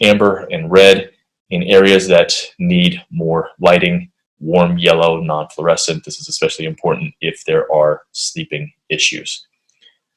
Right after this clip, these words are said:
Um, so if you do have sleeping issues with your, with you, your personally, or you have an autistic kid, or if you have a child who's having sleeping problems,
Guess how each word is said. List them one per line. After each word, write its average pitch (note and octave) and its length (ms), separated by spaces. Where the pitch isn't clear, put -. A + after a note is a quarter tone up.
Um, D2+ 220
so - 120
if - 60
you - 60
do G2+ 120
have G2 120
sleeping G2 340
issues F2+ 720
with F#2 300
your, F2+ 500
with F3+ 260
you, F#2 360
your E2 300
personally, F#2+ 400
or E2 340
you E2 160
have D#2+ 120
an D#2+ 40
autistic D#2+ 400
kid, F#2+ 240
or E2 120
if D2 80
you D#2 60
have D#2 100
a - 20
child F2+ 380
who's D#2+ 320
having D#2+ 180
sleeping D#2+ 320
problems, D#2 420